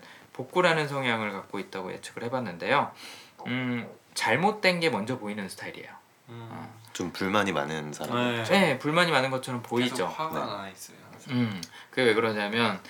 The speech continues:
Speaker 1: 최상화 성향, 지난번에 얘기했지만 최상화 성향 같은 경우에는 뭔가 우수한 것들이 보이고 눈에 먼저 들어오는 거예요. 보이고
Speaker 3: 음.
Speaker 1: 어떻게 하면 이걸 더 개선할 수 있을까를 보는 반면에
Speaker 2: 음.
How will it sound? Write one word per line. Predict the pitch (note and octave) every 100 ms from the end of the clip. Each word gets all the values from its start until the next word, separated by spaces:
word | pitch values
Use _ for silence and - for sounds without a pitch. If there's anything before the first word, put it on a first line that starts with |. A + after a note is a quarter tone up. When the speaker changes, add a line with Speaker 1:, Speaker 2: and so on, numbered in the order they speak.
| - - -
Speaker 1:
최상화 | - F#3 G3 F3+ D#3+ C#3 C3+
성향, | C#3+ C3 B2+ A2
지난번에 | - G#2+ G#2 G2 F#2
얘기했지만 | F2+ - - B2
최상화 | B2 E3 F#3
성향 | E3 D#3+ D3
같은 | B2+ -
경우에는 | A#2 G#2+ G#2 G#2+ F3+ - - -
뭔가 | G#2 G#2+
우수한 | - A#2+ B2+ F3+ E3
것들이 | C#3+ - A#2+ A2+
보이고 | G2+ G2 G2+ F3 C4 - _
눈에 | G#2 B2
먼저 | G#2 C3 D3+
들어오는 | B2+ A#2 G2 E2+
거예요. | - - -
보이고 | - A2 G#2+ D#2+ F#3+ -
Speaker 3:
음. | - - - -
Speaker 1:
어떻게 | G#2+ -
하면 | E3+ C#3+
이걸 | B2 A#2+
더 | - A2+
개선할 | - A#2 C#3 C3
수 | A#2+
있을까를 | - - A#2 A2 A2 B2+
보는 | G#2+ A2
반면에 | G2 E2+ F2+ A#2+ A#2
Speaker 2:
음. | F2